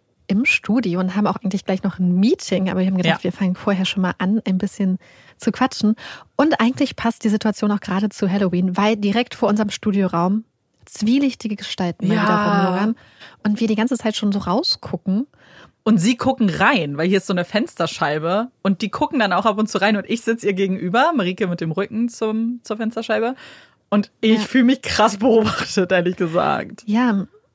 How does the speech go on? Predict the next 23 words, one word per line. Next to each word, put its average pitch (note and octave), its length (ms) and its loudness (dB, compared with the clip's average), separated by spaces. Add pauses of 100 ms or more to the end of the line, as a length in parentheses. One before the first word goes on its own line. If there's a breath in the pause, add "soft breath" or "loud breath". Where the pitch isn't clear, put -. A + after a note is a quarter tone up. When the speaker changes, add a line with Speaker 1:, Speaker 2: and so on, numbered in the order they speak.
(100)
Speaker 1:
wir G3+ 160 0
haben D4 80 2
das E4 200 -2
manchmal, G3 400 -2
dass G#3 140 -4
es A3 60 -4
ein G#3+ 80 2
bisschen E3 220 4
Speaker 2:
Mhm. D#3+ 80 2
Speaker 1:
zwielichtig A3 520 0
ist, A#3+ 200 -4
aber G3 140 2
jetzt, G3 320 -2
äh, F#3+ 140 0
zu G3+ 340 0
Halloween G3+ 460 2
passt - 300 -6
das F#3 160 -6
natürlich F3+ 420 -4
sehr F3+ 240 0
gut. F#3 400 0
Speaker 2:
Ja, F3 120 -2
spooky. - 480 -8